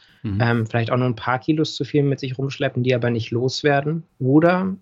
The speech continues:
Speaker 2: weil sie Schmerzen haben, die sie nicht loswerden, eben diese Schmerzen und das Übergewicht loszuwerden. Das Ganze dann nicht durch Operationen oder Medikamente, sondern indem ich ihnen praktisch mit ihnen den Weg erarbeite, wie sie, ähm, in ihrem Alltag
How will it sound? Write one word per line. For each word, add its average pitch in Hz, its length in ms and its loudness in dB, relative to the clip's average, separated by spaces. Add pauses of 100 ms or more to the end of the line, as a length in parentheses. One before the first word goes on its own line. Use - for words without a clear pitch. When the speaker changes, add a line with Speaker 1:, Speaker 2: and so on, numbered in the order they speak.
(140)
Speaker 2:
weil 127 280 2
sie 127 540 -4
Schmerzen 123 540 -4
haben, 117 260 -2
die 117 80 -6
sie 113 120 -4
nicht 113 200 -6
loswerden, 127 540 0
eben 127 240 0
diese 120 200 -4
Schmerzen 123 480 -4
und 127 120 -4
das 113 120 -6
Übergewicht 151 600 0
loszuwerden. 110 960 -4 (480)
Das 113 180 0
Ganze 127 320 2
dann 131 160 4
nicht 131 240 -2
durch 127 300 0
Operationen 123 560 -2
oder 120 160 0
Medikamente, 131 880 -2
sondern 127 460 2
indem 123 340 0
ich 113 200 -6
ihnen 120 460 -4
praktisch - 560 -6
mit 131 200 -2
ihnen 127 100 0
den 120 200 0
Weg 147 200 2
erarbeite, 143 880 -2 (400)
wie 127 320 2
sie, 127 460 2
ähm, 117 440 0
in 135 120 -2
ihrem 117 200 -2
Alltag 135 460 -2